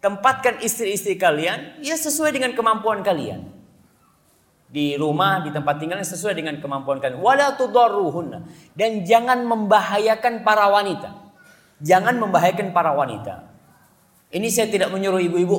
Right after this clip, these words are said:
untuk menuntut ya, tidak. Dalam artian kadangkala ketika kumpul sama mertua, para ulama menjelaskan, termasuk membahayakan para wanita ketika mengumpulkan dua istri di satu rumah.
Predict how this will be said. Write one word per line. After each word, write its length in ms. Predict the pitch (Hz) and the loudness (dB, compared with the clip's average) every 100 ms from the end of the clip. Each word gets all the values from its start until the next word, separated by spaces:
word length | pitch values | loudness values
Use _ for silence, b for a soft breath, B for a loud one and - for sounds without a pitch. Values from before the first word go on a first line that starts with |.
| 190 | 0
untuk 240 | 180 165 | -4 -4
menuntut 560 | 180 190 185 185 131 131 | -2 0 -2 -2 -6 -4
ya, 160 | 120 | -8
tidak. 480 | 120 214 139 107 113 | -6 -4 -2 -2 0
Dalam 240 | 147 160 | -2 0
artian 320 | 160 165 214 202 | -4 -4 -6 -2
kadangkala 800 | 190 175 175 170 123 107 110 - | -2 -2 -2 0 2 0 -2 -4
ketika 480 | 147 170 175 160 | -6 -2 -2 -2
kumpul 320 | 226 254 226 170 | 0 -2 0 -2
sama 240 | 165 156 | -2 -6
mertua, 320 | 156 131 127 | -6 -4 -4
para 240 | 139 175 214 | -2 0 -2
ulama 160 | 185 | -4
menjelaskan, 480 | 180 175 175 156 110 B B | 0 0 0 -4 -12 B B
termasuk 480 | - 180 214 220 226 202 | -8 -4 -2 -2 -4 -4
membahayakan 1120 | 185 175 156 160 165 180 180 175 139 110 107 - _ _ _ _ _ _ _ | 0 2 2 0 0 0 0 -4 -4 -6 -16 -20 _ _ _ _ _ _ _
para 240 | 156 156 151 | 0 2 2
wanita 720 | 160 160 - - 113 107 - | 2 0 -4 -6 -8 -8 -4
ketika 400 | 175 175 185 233 220 | -4 -2 -2 0 0
mengumpulkan 800 | 202 196 175 190 190 190 185 190 - _ _ _ _ _ | -2 -4 -2 -2 0 -2 -4 -16 -20 _ _ _ _ _
dua 320 | 156 180 180 | 4 8 8
istri 400 | 175 175 - 226 | 6 -2 -2 -2
di 80 | 196 | 0
satu 320 | 175 180 180 | 0 0 2
rumah. 560 | 170 165 143 - - | 2 2 0 -4 -10